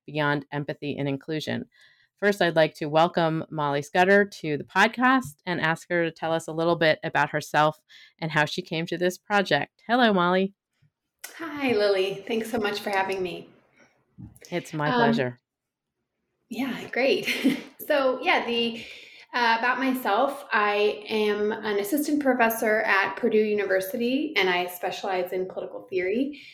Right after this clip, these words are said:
Speaker 2: Um, I did my P H D at the University of Virginia, and before that, I was an undergraduate at Santa Clara University in the Bay Area, which is where I'm from.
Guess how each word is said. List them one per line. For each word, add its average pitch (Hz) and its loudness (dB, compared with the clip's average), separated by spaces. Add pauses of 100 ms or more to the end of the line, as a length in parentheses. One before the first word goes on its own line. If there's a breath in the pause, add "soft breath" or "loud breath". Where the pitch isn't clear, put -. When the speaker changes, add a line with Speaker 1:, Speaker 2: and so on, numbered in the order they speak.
(240 loud breath)
Speaker 2:
Um, 190 -4
I 208 2
did 214 -2
my 226 4
P 220 0
H - -8
D 208 0
at 196 0
the 202 0
University 196 2
of 185 0
Virginia, 196 -2 (560 soft breath)
and 208 2
before 202 -2
that, 190 0
I 196 0
was 185 0 (120)
an 208 0
undergraduate 196 2
at - -2
Santa 202 0
Clara 240 0
University 240 0
in 190 -2
the 180 -6
Bay 170 0
Area, 202 2
which 214 -8
is 185 -10
where 170 -2
I'm 175 -6
from. 180 -4